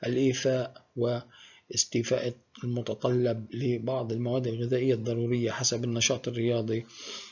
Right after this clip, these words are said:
وبنية جسم الرياضي وكتلة العضل. الحاجة للبروتين، آه، حتى نزيد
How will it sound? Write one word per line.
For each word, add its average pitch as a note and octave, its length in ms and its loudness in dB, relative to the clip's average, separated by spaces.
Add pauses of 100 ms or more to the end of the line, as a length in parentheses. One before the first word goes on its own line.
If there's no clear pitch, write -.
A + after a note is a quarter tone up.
(140)
وبنية A#2+ 720 4 (280)
جسم A2 500 2 (520)
الرياضي A2+ 520 4
وكتلة A2+ 520 -2 (380)
العضل. A2 400 -6 (1900)
الحاجة F3+ 400 12
للبروتين، E3 800 4 (280)
آه، C3+ 120 0
حتى C3+ 340 0
نزيد B2+ 460 2